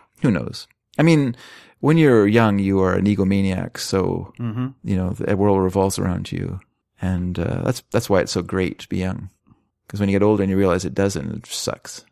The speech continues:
Speaker 1: <laughs> You just, like
Speaker 2: Would you rather the world revolved around you or not?
Speaker 1: No, <laughs> seriously, I wouldn't.
Speaker 2: Oh, my God.
Speaker 1: Not a, like, that's part of the problem, right? Like,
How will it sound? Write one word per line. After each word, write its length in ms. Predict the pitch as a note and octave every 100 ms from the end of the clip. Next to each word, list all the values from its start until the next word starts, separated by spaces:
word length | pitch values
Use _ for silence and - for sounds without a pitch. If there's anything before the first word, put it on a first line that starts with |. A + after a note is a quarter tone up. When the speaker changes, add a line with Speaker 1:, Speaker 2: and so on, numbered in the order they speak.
| _
Speaker 1:
<laughs> 80 | - - D#5 D#5 - - - _ _ - - -
You 80 | F#2
just, 180 | - -
like 280 | - -
Speaker 2:
Would 160 | D#3 D#3
you 60 | D#3+
rather 260 | F3 F#3
the 100 | E3+
world 260 | D#3+ E3 D3+
revolved 420 | C#3 C3 C3+ C3+
around 340 | C3+ C3 C3 B2+
you 140 | B2
or 80 | A2+
not? 240 | G2 F#2+
Speaker 1:
No, 200 | A#2 B2+
<laughs> 180 | F#2+ -
seriously, 400 | D3 - F#3 A3 D3
I 100 | C3+
wouldn't. 440 | A#2 C#3+ A2+ -
Speaker 2:
Oh, 160 | - - G2+
my 100 | F#2+
God. 260 | B3 B3+ -
Speaker 1:
Not 140 | C#4+
a, 520 | G3 D3+ D3+ A3 A3
like, 120 | E3+ G3
that's 200 | C4 -
part 180 | A3+
of 40 | F#3+
the 80 | F#3
problem, 400 | - B3+ G#3 C3
right? 160 | D3+
Like, 280 | D3 B2+ -